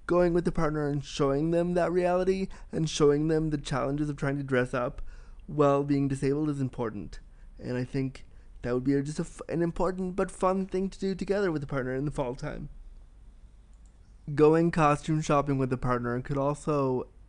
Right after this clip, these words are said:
be a fun way to show how our disabilities could enhance a costume idea. A cane could be an old wizardy walking stick or a giant dildo, depending on your costume.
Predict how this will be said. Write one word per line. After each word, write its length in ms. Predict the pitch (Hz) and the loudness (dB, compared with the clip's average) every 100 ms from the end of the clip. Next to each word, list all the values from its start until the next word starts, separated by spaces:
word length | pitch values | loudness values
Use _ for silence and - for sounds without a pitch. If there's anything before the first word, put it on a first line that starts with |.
| - - | -20 -6
be 120 | 139 | 0
a 100 | 139 | 0
fun 280 | 123 135 135 | 0 -2 0
way 240 | 127 127 127 | 0 0 -2
to 100 | - | -6
show 260 | - 143 | -2 0
how 180 | 143 139 | 0 -2
our 160 | 135 131 | -2 -2
disabilities 760 | 135 139 139 135 131 131 - - - - | -4 -2 -2 0 -2 -4 -8 -20 -20 -12
could 320 | - 143 135 | -2 0 0
enhance 520 | - 143 143 185 202 175 | -2 -4 -2 -2 -2 -4
a 60 | |
costume 480 | 156 135 120 - 123 | -6 -8 -8 -8 -8
idea. 460 | 104 95 95 - 131 - - - | -8 -8 -10 -10 -14 -20 -20 -16
A 100 | 147 | -12
cane 440 | 143 165 160 170 170 | -6 -2 0 0 -2
could 140 | 143 | -2
be 140 | 147 | 0
an 80 | 143 | 0
old 320 | 135 139 139 | 0 0 0
wizardy 400 | 139 139 139 131 | 0 2 0 -2
walking 460 | 127 120 127 165 160 | 0 0 -2 -4 -6
stick 380 | - 190 190 - - - | -4 -4 -4 -6 -6 2
or 440 | 247 240 240 233 - - - | 6 8 8 6 0 -16 -8
a 100 | 160 | -4
giant 440 | 160 160 151 139 | 2 4 4 2
dildo, 440 | 123 117 120 135 156 | 0 0 2 0 0
depending 340 | 139 117 110 | -4 -6 -6
on 60 | 110 | -6
your 100 | 110 | -8
costume. 520 | 120 117 - 175 | -8 -8 -6 -4